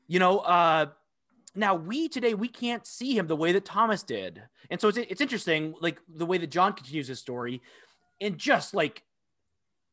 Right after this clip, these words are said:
contrast to what you talked about, John Dominic Crossan, of, of, of this sense of just fear.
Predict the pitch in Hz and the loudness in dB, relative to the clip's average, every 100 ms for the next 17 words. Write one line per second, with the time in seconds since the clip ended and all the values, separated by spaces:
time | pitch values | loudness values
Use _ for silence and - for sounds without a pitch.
0 | _ _ - 247 254 240 - 139 123 - | _ _ -4 4 4 4 2 0 0 -4
1 | 160 147 156 170 147 175 165 151 135 156 | -4 -2 -6 -6 0 0 2 -2 0 0
2 | 147 143 139 - 139 - 117 - - - | 2 0 -2 -2 -2 -2 -8 -12 -20 -16
3 | - 139 139 135 147 147 147 147 147 170 | 4 6 6 6 0 0 -2 -2 -2 -2
4 | 156 135 139 - - 202 160 127 | -2 -6 -10 -12 -8 -2 0 0